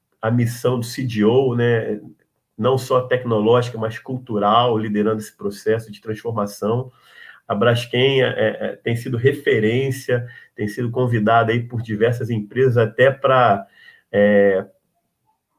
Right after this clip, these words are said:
as pe-, as em-, as empresas pedem pra visitar o trabalho que a Braskem tem feito, então eu acho, achei muito legal o Baeta poder se juntar.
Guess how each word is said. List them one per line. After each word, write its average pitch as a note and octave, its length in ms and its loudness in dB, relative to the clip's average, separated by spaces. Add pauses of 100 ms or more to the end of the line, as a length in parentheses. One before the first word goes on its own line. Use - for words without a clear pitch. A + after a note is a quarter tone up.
(640)
as G#2+ 120 -2
pe-, A2+ 260 -6
as A2+ 180 0
em-, C3 140 -4
as A2+ 140 2
empresas C3 380 0
pedem B2+ 440 2
pra A#2+ 120 2
visitar G#2+ 420 -2
o A2 120 0
trabalho G#2 480 0
que G#2 100 -6
a G#2 40 0
Braskem G#2 440 -4
tem G#2 160 -6
feito, A#2 400 -6
então G#2 180 -4
eu G#2 60 0
acho, - 240 -6
achei G#2 260 -6
muito A#2 240 -2
legal G#2+ 340 2
o G#2 40 0
Baeta G2 380 0
poder F#2+ 260 -4
se G#2 160 -10
juntar. G2 460 -4